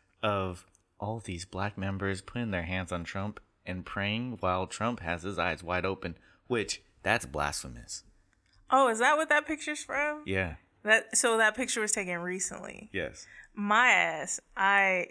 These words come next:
Speaker 2: so, I mean, it's no secret. I cannot stand Donald Trump.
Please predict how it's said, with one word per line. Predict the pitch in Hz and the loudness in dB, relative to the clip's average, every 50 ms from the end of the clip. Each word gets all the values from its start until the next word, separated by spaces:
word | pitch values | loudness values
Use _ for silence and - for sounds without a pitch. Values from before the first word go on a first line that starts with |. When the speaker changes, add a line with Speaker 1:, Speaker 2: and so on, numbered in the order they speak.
| - _ _ _ | -10 _ _ _
Speaker 2:
so, | - - - 240 226 220 214 196 - - _ _ _ _ _ | -2 0 2 2 0 -2 -2 -6 -10 -12 _ _ _ _ _
I | - 202 | -4 -4
mean, | 202 196 190 | -2 -2 -2
it's | 185 185 185 - | -4 -4 -4 -4
no | 185 185 190 185 185 180 175 170 165 175 | -4 -2 0 2 4 4 2 2 0 0
secret. | - - - - - - - - 76 64 - - _ _ | -2 -2 -2 -2 -6 -10 -10 -8 -8 -8 -10 -12 _ _
I | 185 185 185 180 | 0 2 2 0
cannot | 180 - 190 170 127 143 | -2 -4 -2 -2 0 -2
stand | - - 185 180 180 180 185 185 190 | -2 -4 -2 -2 -2 -2 -4 -6 -4
Donald | 190 190 185 190 190 196 | -4 -4 -2 -2 -4 -6
Trump. | - 202 202 202 214 - | -6 -6 -6 -6 -8 -10